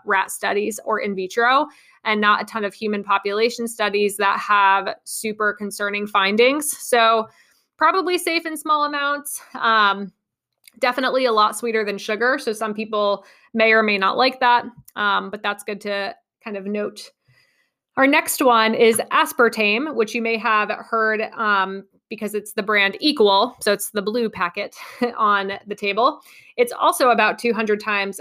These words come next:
sweeter than sugar. About seventy-five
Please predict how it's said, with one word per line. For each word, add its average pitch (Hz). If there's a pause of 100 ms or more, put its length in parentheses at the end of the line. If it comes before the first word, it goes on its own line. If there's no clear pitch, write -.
sweeter 214
than 202
sugar. 269 (320)
About 214
seventy-five 302